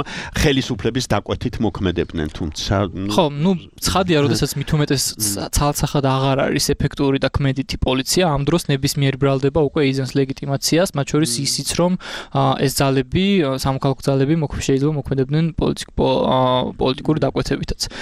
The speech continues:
Speaker 2: რაც შეეხება ნარკოპოლიტიკას, ა, ცხად-
Speaker 1: პოლიცია სხვა საქმით იყო დაკავებული, ასე
Speaker 2: ხო,
Speaker 1: გამოდის.
Speaker 2: <laughs> აი, ლოგიკური
Speaker 1: ასე
Speaker 2: ბმა, ამ,
Speaker 1: კი.
Speaker 2: ამ დროს პოლიცია არის დაკავებული ნარკოპოლიტიკით
Speaker 1: მმ.
Speaker 2: და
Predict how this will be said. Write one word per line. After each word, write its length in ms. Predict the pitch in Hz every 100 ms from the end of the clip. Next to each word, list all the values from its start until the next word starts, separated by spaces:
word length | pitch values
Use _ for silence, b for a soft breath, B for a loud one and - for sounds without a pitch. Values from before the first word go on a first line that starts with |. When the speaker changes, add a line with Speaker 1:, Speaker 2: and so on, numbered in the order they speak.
| B
Speaker 2:
რაც 160 | B 170
შეეხება 260 | - 220 202
ნარკოპოლიტიკას, 880 | 151 143 147 151 143 - - 104 110
ა, 160 | - -
ცხად- 180 | - -
Speaker 1:
პოლიცია 300 | 131 127 160
სხვა 180 | 147 143
საქმით 340 | 127 131 123 -
იყო 140 | 117
დაკავებული, 580 | 110 113 104 110 117 123 - 165
ასე 220 | - -
Speaker 2:
ხო, 100 | -
Speaker 1:
გამოდის. 380 | 165 165 156 - 156
Speaker 2:
<laughs> 80 | 180
აი, 140 | 302 - 294 240 208
ლოგიკური 500 | - 165 170 170 165
Speaker 1:
ასე 60 | 156
Speaker 2:
ბმა, 200 | 160 226 226
ამ, 140 | 170
Speaker 1:
კი. 120 | 123 117
Speaker 2:
ამ 200 | 143 156
დროს 260 | 165 165 233 - -
პოლიცია 460 | - 156 156 - 143
არის 180 | 135 135
დაკავებული 500 | 139 143 143 135 139
ნარკოპოლიტიკით 800 | 147 139 147 147 143 143 202 127
Speaker 1:
მმ. 160 | 117 B B B
Speaker 2:
და 160 | -